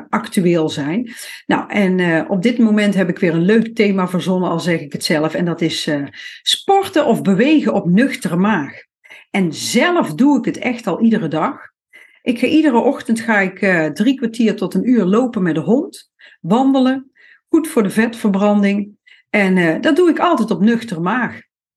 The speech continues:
En, ehm, ja, dat bevalt me heel erg goed. En de eerste keer dat ik het deed, dacht ik van, eh, "O jee, mijn buik gaat rammelen en, ehm,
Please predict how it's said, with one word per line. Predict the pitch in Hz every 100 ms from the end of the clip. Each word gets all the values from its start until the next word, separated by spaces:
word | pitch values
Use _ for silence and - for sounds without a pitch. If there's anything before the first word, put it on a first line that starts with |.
| _ _ _ -
En, | 247 240 233
ehm, | 226 214 196 180 165 156 -
ja, | 185 -
dat | 254
bevalt | 247 311 320
me | 233
heel | 233 330
erg | 226 185
goed. | - 349 370
En | 233
de | 220
eerste | - 320 -
keer | 277 240
dat | 226
ik | 196
het | 190
deed, | 208 196
dacht | 185 180 -
ik | 180 -
van, | 196 175 170
eh, | 160
"O | 269
jee, | 240 185 160
mijn | 190
buik | 190 233 233
gaat | 247 233
rammelen | 180 220 226 220 214 -
en, | 180 180
ehm, | 175 175 160